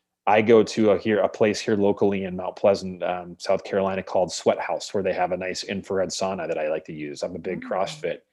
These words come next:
Speaker 1: advocate. I like using natural supplements and essential oils. So I have, um, dollars that help me with my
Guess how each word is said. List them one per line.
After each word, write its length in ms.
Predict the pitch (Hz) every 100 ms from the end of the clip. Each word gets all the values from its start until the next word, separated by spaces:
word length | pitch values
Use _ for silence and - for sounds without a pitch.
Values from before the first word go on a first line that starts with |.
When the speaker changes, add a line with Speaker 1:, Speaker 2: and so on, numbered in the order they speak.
| _ _ _ _ _ 92
Speaker 1:
advocate. 460 | 82 82 - 82
I 80 | 82
like 360 | 92 98 95 -
using 440 | 98 104 95 101 95
natural 400 | 95 92 - 98
supplements 480 | - 95 92 92 -
and 100 | 90
essential 380 | - 101 - 80
oils. 260 | 82 -
So 100 | -
I 100 | 104
have, 360 | 98 107 101 - _ _ _ _ _ _ _ -
um, 400 | 98 92 85 80 _ - 92
dollars 840 | 104 127 135 92 87 95 - - _ _ _ -
that 240 | 110 -
help 320 | - 135 -
me 160 | 113 95
with 260 | 90 87 101
my 200 | 87